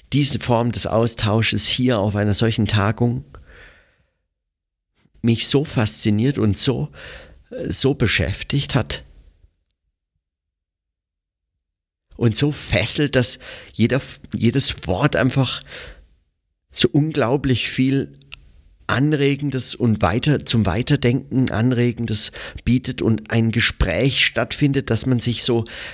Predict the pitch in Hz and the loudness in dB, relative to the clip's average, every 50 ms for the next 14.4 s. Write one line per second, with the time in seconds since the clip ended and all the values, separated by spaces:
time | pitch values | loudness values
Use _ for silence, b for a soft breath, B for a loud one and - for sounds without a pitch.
0 | B - 113 127 147 143 - - 104 98 117 135 139 139 - 147 147 139 135 131 | B -2 0 2 2 2 2 0 0 0 0 -2 -2 -2 0 0 2 2 2 2
1 | 131 127 131 - - - - - 123 - 127 117 - 135 127 - 120 120 - - | 2 0 -2 -4 -6 -6 -2 -2 2 2 2 2 2 2 0 2 0 0 2 2
2 | 104 139 139 - - 117 107 135 139 - 135 139 139 131 117 - - 127 120 143 | 2 2 2 2 2 2 2 0 0 -2 -2 0 2 2 0 0 0 2 2 2
3 | 151 151 135 - - B B B B B B B B B B B B _ _ - | 0 0 -2 -4 -8 B B B B B B B B B B B B _ _ -8
4 | - 113 110 - - 98 117 113 110 - 104 127 147 143 147 135 143 135 135 131 | -4 -2 0 2 2 2 2 2 2 2 2 2 2 0 2 2 2 2 2 0
5 | 123 - - - 123 143 139 - 147 - 110 127 117 123 113 107 101 113 139 139 | 0 0 -2 -2 -2 0 0 0 0 2 2 2 2 2 2 2 2 2 0 0
6 | 127 - 139 117 - - - 127 113 - - - - 80 107 123 - 135 131 - | 0 2 0 0 2 2 2 0 0 0 -2 -2 -2 0 -2 0 2 2 2 4
7 | 151 135 - - - 131 147 143 - - - - 117 120 127 123 - - 127 - | 2 0 0 0 0 0 0 0 -2 -4 -2 0 2 2 0 -2 -4 -4 -4 -4
8 | - - - - - 104 127 135 139 - B B B B B B B B B B | -6 -6 -8 -4 -2 -2 0 0 -2 -4 B B B B B B B B B B
9 | - - 120 101 127 139 135 120 101 107 101 107 123 135 139 139 127 87 107 127 | -4 -2 0 0 2 0 0 0 0 -2 0 0 0 2 2 0 0 0 -2 -4
10 | - - - - 143 135 139 120 - - - - - - - - 104 - 123 104 | -4 -6 -2 0 0 0 0 -2 -6 -12 -20 -20 -12 -6 -6 -4 0 0 0 0
11 | - - - 196 202 151 127 127 131 127 117 - - - 143 165 170 156 135 - | 0 0 -2 2 2 2 2 0 -2 -4 -4 -6 -2 0 0 2 2 2 0 0
12 | 113 110 95 - - 117 113 107 101 - 120 80 107 113 98 90 98 113 104 107 | 0 0 0 0 0 2 2 2 2 0 0 0 0 0 0 2 0 2 2 2
13 | 95 - 107 - - 120 113 123 127 - 110 101 - - 101 104 101 - - - | 2 0 0 0 0 0 0 2 0 0 -2 -2 -2 0 0 0 0 0 0 2
14 | 110 98 - - 117 107 104 B | 2 2 2 0 0 0 0 B